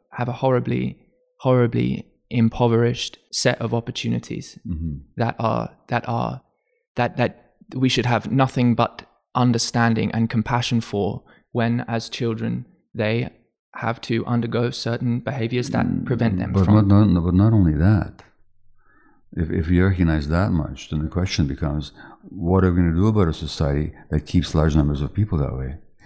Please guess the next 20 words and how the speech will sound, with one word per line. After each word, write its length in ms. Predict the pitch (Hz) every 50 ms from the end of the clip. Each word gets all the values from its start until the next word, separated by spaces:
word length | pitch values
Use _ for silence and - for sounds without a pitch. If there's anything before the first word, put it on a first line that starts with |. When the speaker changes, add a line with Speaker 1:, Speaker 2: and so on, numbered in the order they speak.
| - - - -
Speaker 2:
Do 100 | - 95 95
we, 100 | 101 90
do, 180 | 87 98 98
do 160 | 87 90 95 90
we 100 | 87 82
just 380 | 76 92 92 87 - - -
make 200 | - 90 85 78
it 60 | 87 85
into 200 | 82 76 80 80
an 80 | 80 82
individual 400 | 85 78 78 82 82 78 82 78
responsibility, 840 | 76 - - - 80 78 73 - 73 73 78 80 82 87 101 113 110 - - - - - -
or 100 | 82 87
do 140 | 85 90 85
we 80 | 85
say 240 | - - - 82 80
we 360 | 80 76 78 90 92 92 87 82
as 100 | 80 78
a 80 | 78
society 720 | 71 - 82 78 - - 90 98 107 95 80 71 69 67